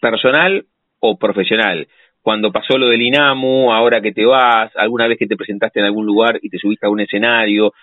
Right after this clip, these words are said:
o algo más personal, ¿no? Alguna charla con tu viejo, como contaste, o a los diez tuviste apendicitis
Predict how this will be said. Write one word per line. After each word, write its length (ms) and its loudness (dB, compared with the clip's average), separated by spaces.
o 320 4
algo 220 -2
más 160 -2
personal, 560 2
¿no? 80 -2
Alguna 240 -2
charla 200 0
con 140 -4
tu 100 -2
viejo, 240 2
como 180 0
contaste, 640 0
o 120 0
a 40 2
los 120 2
diez 160 -2
tuviste 300 0
apendicitis 840 -4